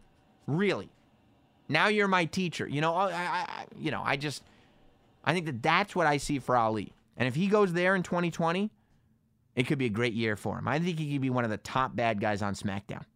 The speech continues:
But that's the attitude that he's gotta have, that grating attitude. My third pick for my people who should own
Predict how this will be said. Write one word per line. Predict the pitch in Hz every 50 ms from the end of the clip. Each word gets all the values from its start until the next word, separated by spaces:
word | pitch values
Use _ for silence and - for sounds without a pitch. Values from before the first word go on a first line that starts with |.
| _ _ _ _ _ _ _ _ _ _ _ _ _ _ _ _ _ _ _ _ _ _ _ _ _ _ _ _ _ _ _ _ _ _ _ _ _ _ -
But | - 123 104
that's | - 127 131 - -
the | - 117 110
attitude | 104 107 104 92 - 104 87 87
that | 87
he's | 87 90 -
gotta | 92 98 101 101
have, | 90 92 101 101 - -
that | - 110 98 95
grating | 90 117 104 101 104 107 107 104 101 98
attitude. | 95 98 98 95 - - - 85 - - - _ _ _ _ _ _ _ _ _ _ _ _ _ _ _ _ _ _ _ _ _ _ _ -
My | 143 170 208
third | 202 - - 220 214 202 175 -
pick | - 139 110 101 98 - _ _ _ _ _ _ _ _ _ _ _ _ _ _ _ _
for | - 147 139 131
my | 127 123 120 120 117 113 - - -
people | - 165 165 156 165 160 147
who | 151 151
should | 139 - 139 123
own | - - 127 127 131 131 131 135 127 110